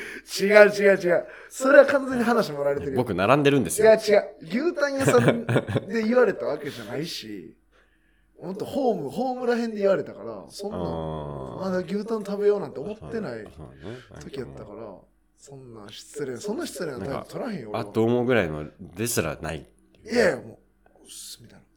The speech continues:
Speaker 2: 「あざっす」みたいな。
Speaker 1: あ、あっつ。
Speaker 2: うっす。
Speaker 1: あっつ。あ。
Speaker 2: いや、でも、<clears throat> あれ、だからもう一ヶ月前ぐらいやんか。
Speaker 1: あ、
Speaker 2: あれ、
Speaker 1: そうだね。
Speaker 2: 初めて声かけられて。
Speaker 1: うん。
Speaker 2: もう、俺結構行ってるよ。
Speaker 1: かけられた？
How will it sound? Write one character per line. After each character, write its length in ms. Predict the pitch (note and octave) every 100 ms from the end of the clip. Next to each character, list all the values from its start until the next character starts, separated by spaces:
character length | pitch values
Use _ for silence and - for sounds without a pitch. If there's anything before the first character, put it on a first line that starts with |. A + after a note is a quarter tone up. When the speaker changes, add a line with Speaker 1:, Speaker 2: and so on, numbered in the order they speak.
| -
Speaker 2:
「あ 20 | A2+
ざ 80 |
っ 40 | -
す」 200 | - - -
み 60 |
た 60 | _
い 20 |
な。 60 | _
Speaker 1:
あ、 20 | -
あ 40 |
っ 40 | -
つ。 180 | - - _
Speaker 2:
う 40 |
っ 40 | C3+
す。 200 | - - - - - - - _ - E4+ - - -
Speaker 1:
あ 60 | -
っ 60 |
つ。 180 | - - - -
あ。 160 | - -
Speaker 2:
い 40 |
や、 60 | G3+
で 80 | A3+
も、 260 | E3+ - - _ _ -
<clears throat> 880 | C4+ A3+ G3 - G#3+ A2 B2 -
あ 80 | -
れ、 600 | A3+ A3+ A3 G#3+ G#3+ G#3
だ 120 | F#3 D#3
か 60 |
ら 120 | C#3+
も 200 | C3+ C#3+
う 60 | C#3
一 120 | C#3+
ヶ 160 | - D#3+
月 200 | D3+ D3
前 460 | D#3 D#3 D#3 D#3+ D#3
ぐ 80 |
ら 100 | D3+
い 40 | G#2+
や 80 | F#2
ん 80 |
か。 180 | E2+ E2 - _ -
Speaker 1:
あ、 120 | D#2
Speaker 2:
あ 40 |
れ、 40 | C3
Speaker 1:
そ 60 |
う 20 | C3
だ 40 |
ね。 40 | D3
Speaker 2:
初 260 | C#3+ D3+
め 120 | E3+ D3
て 100 | A#2+
声 220 | A#2+ A#2
か 80 | -
け 100 | A2+
ら 100 | G#2+
れ 80 |
て。 120 | G2+ -
Speaker 1:
う 1120 | D2+ D2 - - - _ _ _ _ _ F#3
ん。 20 |
Speaker 2:
も 580 | A3 A3+ A3+ A3 A3 F#3+
う、 80 |
俺 200 | E3+ F3+ - - -
結 320 | - G#3+ -
構 220 | - D3+
行 140 | B2 A#2
っ 20 |
て 220 | _ C#3+
る 80 | A#2
よ。 140 | F#2+ - _ _ _
Speaker 1:
か 140 | - E2+
け 60 |
ら 60 | F2
れ 60 |
た？ 100 | -